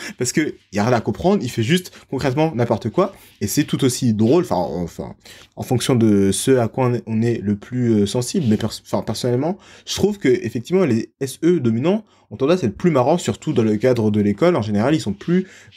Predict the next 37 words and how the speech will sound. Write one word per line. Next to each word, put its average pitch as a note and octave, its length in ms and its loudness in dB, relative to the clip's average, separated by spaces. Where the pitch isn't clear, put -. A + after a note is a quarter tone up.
euh, G2+ 240 2
marrants, G#2+ 260 4
ils D#3+ 80 2
font B2 140 -4
des G#2+ 100 4
bêtises A2+ 400 2
qui A#2+ 80 -4
sont G#2+ 160 2
plus D3+ 280 -4
marrantes C3+ 360 2
parce G#2 140 -4
qu'ils G2+ 100 -6
sont, G#2 240 0
parce F#2+ 160 -2
qu'ils - 120 -18
font G#2+ 120 0
juste C3 160 -2
n'importe - 280 -4
quoi, D3+ 120 0
ils A#2+ 100 0
en F#2 80 2
ont G2+ 60 4
juste C3 200 0
rien A2+ 100 0
à A2 80 2
foutre, B2 240 -6
en - 40 -12
fait. - 220 -16
Tandis C#3+ 260 2
que C#3 80 2
les A2+ 100 4
intuitifs C3+ 360 0
extravertis, A#2+ 680 0
eux, D#3+ 300 2
cherchent - 720 -2
des G#2+ 380 2
moyens B2+ 400 4